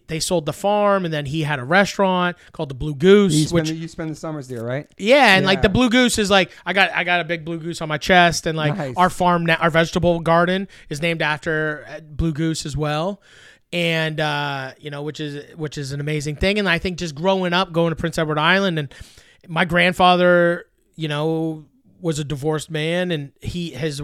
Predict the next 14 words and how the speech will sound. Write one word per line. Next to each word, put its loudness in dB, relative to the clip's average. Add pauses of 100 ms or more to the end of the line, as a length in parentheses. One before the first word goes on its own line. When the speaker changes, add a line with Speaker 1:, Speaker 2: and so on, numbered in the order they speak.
Speaker 1:
his -8
wife -4
and -12
my -10
grandmother -4 (240)
lived -4
very -4
far -2
away -2
from -4
each -4
other. -2 (320)
And, -2
uh, -2